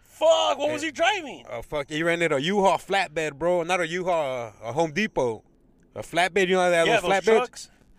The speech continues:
Speaker 2: So
Speaker 1: And
Speaker 2: he
Speaker 1: he just
Speaker 2: rented
Speaker 1: started hitting everybody?
Speaker 2: Yeah, he just plowed through motherfuckers, and then the cops shot him, but they didn't kill that fool good, so we gotta fucking
Speaker 1: We're gonna torture him now?
Speaker 2: Well, he looks fucking isis as fuck, so.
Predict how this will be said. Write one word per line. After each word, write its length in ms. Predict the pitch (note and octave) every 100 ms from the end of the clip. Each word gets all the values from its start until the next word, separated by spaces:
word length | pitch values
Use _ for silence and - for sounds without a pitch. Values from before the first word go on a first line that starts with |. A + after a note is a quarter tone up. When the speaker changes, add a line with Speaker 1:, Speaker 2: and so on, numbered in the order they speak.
| _
Speaker 2:
So 120 | -
Speaker 1:
And 80 | C#3
Speaker 2:
he 40 | D#3
Speaker 1:
he 40 |
just 120 | E3
Speaker 2:
rented 40 | E3
Speaker 1:
started 160 | G#3+
hitting 220 | F#3+ B3
everybody? 400 | A3 B3 C#4 D4
Speaker 2:
Yeah, 60 | D#4
he 80 | D#3
just 160 | C#3+ -
plowed 260 | F3 F3+
through 160 | - E3
motherfuckers, 680 | D#3+ D3+ E3 D#3 D#3 D3+ C#3+
and 120 | C#3+
then 120 | D3
the 100 | B2+
cops 300 | - D#3 D3
shot 280 | - E3 E3
him, 160 | D3
but 220 | C3+ B2+ A#2+
they 100 | C#3+
didn't 160 | B2+
kill 180 | - E3
that 160 | D3 B2+
fool 200 | C3 A#2+
good, 380 | C#3 E3+ D3+ B2+
so 280 | C3+ B2 B2
we 100 | B2+
gotta 300 | C#3 C3 A2
fucking 500 | - B2 G#2+ A2 G#2+
Speaker 1:
We're 60 |
gonna 120 | D3+ C#3
torture 420 | - F3 F3 G3
him 80 | G3+
now? 240 | G#3 G#3
Speaker 2:
Well, 140 | - B2+
he 80 | C3+
looks 240 | E3+ D#3
fucking 560 | D#3+ C#3+ C3+ B2+ B2 -
isis 460 | C3+ D3+ - C#3
as 120 | B2+ A#2+
fuck, 300 | D#3 D3+ -
so. 300 | A#2+ A#2